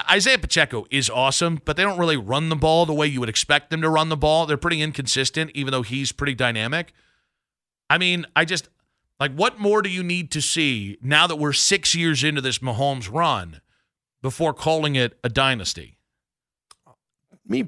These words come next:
Speaker 2: me personally, I, I don't need to see much more. I mean, I, I, I think that, that it is a dynasty. You, you've gone to the A F C title game six straight years. You've won two Super Bowls. You've been to three. Like,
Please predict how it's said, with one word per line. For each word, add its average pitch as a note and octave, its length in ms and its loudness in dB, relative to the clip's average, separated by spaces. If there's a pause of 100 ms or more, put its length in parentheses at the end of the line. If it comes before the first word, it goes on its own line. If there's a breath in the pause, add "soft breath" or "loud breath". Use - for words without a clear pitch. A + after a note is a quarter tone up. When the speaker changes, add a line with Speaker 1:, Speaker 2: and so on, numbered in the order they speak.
(120)
Speaker 2:
me A3+ 160 0
personally, - 460 2
I, A2+ 260 4
I D3+ 60 8
don't D#3 140 4
need A#2+ 120 -2
to G#2 80 -4
see - 160 2
much A2+ 240 0
more. A2 500 0
I F2 60 -2
mean, G#2+ 220 -2
I, B2+ 300 0
I, B2+ 180 -2
I - 20 2
think C3 240 -2
that, A2 380 -14
that B2 100 -2
it G#2+ 140 -2
is E3 160 2
a G#2+ 40 -2
dynasty. F2+ 460 -8
You, G#2 220 -10
you've A#2+ 200 -14
gone C3+ 300 0
to B2 60 -6
the G#2+ 180 -8
A B2+ 80 -2
F A2+ 80 -6
C - 140 -6
title A#2 320 -2
game G#2+ 480 -4 (440 soft breath)
six - 380 2
straight A#2+ 240 0
years. A2+ 560 -6 (100)
You've A2 380 -10
won C#3+ 320 2
two C3 180 -2
Super A#2 360 -4
Bowls. G#2+ 440 -6 (540 soft breath)
You've A2 220 -10
been D3 180 0
to C#3 80 0
three. A#2 520 -6
Like, A2+ 280 -6